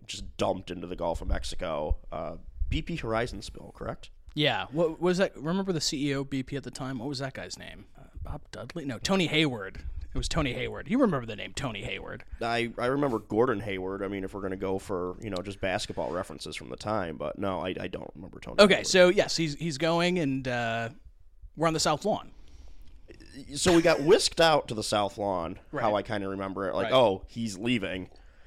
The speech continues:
Speaker 1: And so we all rushed out there, and somehow, well, maybe not even whisked out there. We were out there before a lot of people, and we were in the
Speaker 2: Yeah.
Speaker 1: front
Speaker 2: Yeah.
Speaker 1: of
Speaker 2: So,
Speaker 1: this
Speaker 2: yeah.
Speaker 1: rope line.
Speaker 2: Yeah.
Speaker 1: And,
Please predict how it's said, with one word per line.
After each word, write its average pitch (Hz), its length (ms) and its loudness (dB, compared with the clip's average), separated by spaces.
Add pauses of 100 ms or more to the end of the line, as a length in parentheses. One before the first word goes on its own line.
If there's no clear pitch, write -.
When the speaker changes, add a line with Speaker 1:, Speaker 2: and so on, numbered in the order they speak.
(220)
Speaker 1:
And 120 100 -2
so 123 120 2
we 117 80 4
all 156 180 6
rushed 123 300 4
out 120 200 4
there, 98 180 2
and 104 200 -4
somehow, 104 800 -2 (600)
well, 120 120 -2
maybe 311 240 4
not 160 160 6
even 110 180 2
whisked 113 260 0
out 113 200 0
there. 95 100 0
We 123 140 0
were 320 160 0
out 117 160 0
there 107 180 -2
before 135 540 4
a 101 40 6
lot 104 260 4
of - 80 -4
people, 101 340 2
and 98 120 0
we 143 120 4
were 139 100 4
in 110 120 0
the 110 100 -4
Speaker 2:
Yeah. 107 160 -2
Speaker 1:
front 127 380 6 (260)
Speaker 2:
Yeah. 101 240 -4
Speaker 1:
of - 60 -16 (360)
Speaker 2:
So, 226 180 10
Speaker 1:
this 214 220 4
Speaker 2:
yeah. - 200 8
Speaker 1:
rope - 160 6
line. - 460 -2
Speaker 2:
Yeah. 113 180 -6 (500)
Speaker 1:
And, 110 720 4